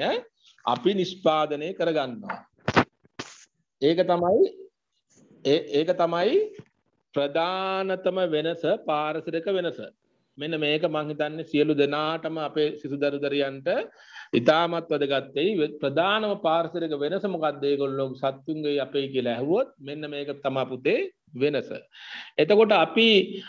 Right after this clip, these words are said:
අවශ්‍ය නම් තමන්ගේ ජීවත් වෙන පරිසරය වෙනස් කරලා නිවාස හදනවා.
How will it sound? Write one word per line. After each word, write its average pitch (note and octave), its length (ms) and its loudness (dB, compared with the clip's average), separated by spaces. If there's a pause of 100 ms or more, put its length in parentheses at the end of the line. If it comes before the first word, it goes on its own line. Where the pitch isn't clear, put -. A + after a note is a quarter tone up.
(120)
අවශ්‍ය F#3+ 520 6
නම් G#3+ 240 4 (120)
තමන්ගේ F#3+ 680 4 (240)
ජීවත් F3+ 400 2
වෙන F#3 180 2
පරිසරය F3 480 -2
වෙනස් F3+ 280 -2
කරලා G3 280 2
නිවාස F#3+ 360 -2
හදනවා. G#2+ 420 -6